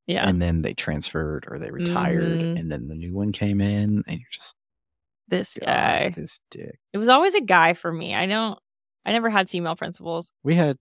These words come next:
Speaker 2: we had some, some lady principals.
Speaker 1: Yeah, we
Speaker 2: They
Speaker 1: did
Speaker 2: were
Speaker 1: not.
Speaker 2: great. I still see, uh, Miss Lopez
Speaker 1: Oh,
Speaker 2: around
Speaker 1: shout out.
Speaker 2: town in the grocery store and at some restaurants.
Speaker 1: Shout out Miss Lopez.
Speaker 2: She was great.
Speaker 1: Mm, I didn't.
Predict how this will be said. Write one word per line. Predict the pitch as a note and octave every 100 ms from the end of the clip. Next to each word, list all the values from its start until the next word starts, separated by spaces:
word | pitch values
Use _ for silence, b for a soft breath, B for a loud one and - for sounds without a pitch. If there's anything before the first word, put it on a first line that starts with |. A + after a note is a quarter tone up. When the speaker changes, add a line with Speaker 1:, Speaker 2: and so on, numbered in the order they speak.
| -
Speaker 2:
we | B2
had | B2 A#2+
some, | - G#2 G#2 -
some | A2 G2
lady | G2+ G2+
principals. | G#2+ G2+ - G#2+ G#2 - - -
Speaker 1:
Yeah, | F#3 F3
we | F3
Speaker 2:
They | -
Speaker 1:
did |
Speaker 2:
were | G#3+
Speaker 1:
not. | -
Speaker 2:
great. | D3 -
I | G#2
still | - A#2+
see, | A#2 - A2 G2 _ _ _ _ _ _ _ -
uh, | F#2 E2+
Miss | G2+ -
Lopez | A#2+ - - - - - _ -
Speaker 1:
Oh, | G4+ B4
Speaker 2:
around | -
Speaker 1:
shout | - C#4+ D4+
out. | -
Speaker 2:
town | - A2+ F2 E2 -
in | F#2+
the |
grocery | F#2+ G2 A2+
store | A2 A#2+ C3 B2+ -
and | F#2 F#2 F#2+ - -
at | G2 - _ -
some | - F#2
restaurants. | - - - - - _ _ _ _
Speaker 1:
Shout | - F#3 G3
out | G3
Miss | G#3 A3
Lopez. | B3+ D#3+ E3+
Speaker 2:
She | G3
was | F#3
great. | - F2 - _ _ _ _ -
Speaker 1:
Mm, | F3 E3+ - -
I | G3 C4
didn't. | F#4 D4